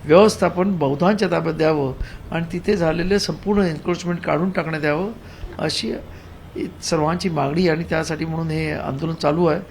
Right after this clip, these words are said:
हे आंदोलन आता दोन महिने झालं की बौद्ध भिक्षू तिथे उपोषणाला बसले आहेत. ते खरं म्हणजे आधी बुद्धगयाच्या, अ, प्रांगणामध्ये होते, परंतु तिकडच्या सरकारने रात्रीच्या वेळेस आठ दहा दिवस त्याने उपोषण झाल्यानंतर त्यांना तिथून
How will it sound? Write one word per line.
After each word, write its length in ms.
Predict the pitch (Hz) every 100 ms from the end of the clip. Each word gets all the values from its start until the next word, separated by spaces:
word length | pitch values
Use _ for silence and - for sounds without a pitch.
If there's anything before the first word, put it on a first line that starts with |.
| - - -
हे 100 | 190
आंदोलन 540 | 196 175 180 196 202 208 - - - - -
आता 280 | 156 -
दोन 400 | 175 151 165 247
महिने 260 | 214 180 180
झालं 440 | 160 156 143 131 139 - - -
की 60 | -
बौद्ध 420 | 143 156 220 202
भिक्षू 540 | 175 165 - 170 139 127 - - - -
तिथे 200 | 160 190
उपोषणाला 640 | 165 135 196 202 208 190
बसले 320 | 165 147 175
आहेत. 120 | 151 147 -
ते 40 | 170
खरं 120 | 185
म्हणजे 200 | 180 190
आधी 480 | 180 160 185 202 214 - - - - 151
बुद्धगयाच्या, 680 | 165 180 190 196 196 196 185 185 - -
अ, 200 | 165 151
प्रांगणामध्ये 720 | 151 165 143 190 220 196 175
होते, 280 | 151 156 143
परंतु 340 | - 165 165 175
तिकडच्या 400 | - 190 190 180
सरकारने 680 | - 151 185 180 170 180
रात्रीच्या 600 | 180 160 147 190 196 185
वेळेस 440 | 175 170 170 165 - - - - - -
आठ 180 | 139 151
दहा 160 | 180
दिवस 380 | 180 170 175 175
त्याने 360 | 175 165 165 160
उपोषण 460 | 156 160 170 170
झाल्यानंतर 420 | 160 151 156 160 202
त्यांना 280 | 202 165
तिथून 460 | 175 175 - 190 185